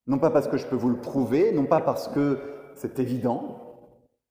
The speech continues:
mais parce que ça va être là tout le travail de réfléchir sur le pourquoi. Pourquoi est-ce que j'ai la certitude surnaturelle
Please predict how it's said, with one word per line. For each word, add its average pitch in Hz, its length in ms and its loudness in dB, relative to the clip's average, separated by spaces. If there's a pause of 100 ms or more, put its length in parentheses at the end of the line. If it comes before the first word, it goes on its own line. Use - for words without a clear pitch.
(680)
mais 120 160 -2
parce - 240 -8
que 110 200 -4 (720)
ça - 160 -16
va 98 60 -8
être - 140 -12
là 110 100 -4
tout 110 160 -8
le 101 100 -4
travail 110 400 -2
de 98 80 -6
réfléchir 101 540 -8
sur - 160 -14
le 98 60 -10
pourquoi. - 920 -8 (280)
Pourquoi 185 440 2
est-ce 123 100 -4
que 135 80 -4
j'ai 123 100 -2
la 113 120 2
certitude 123 500 -6
surnaturelle 98 720 -10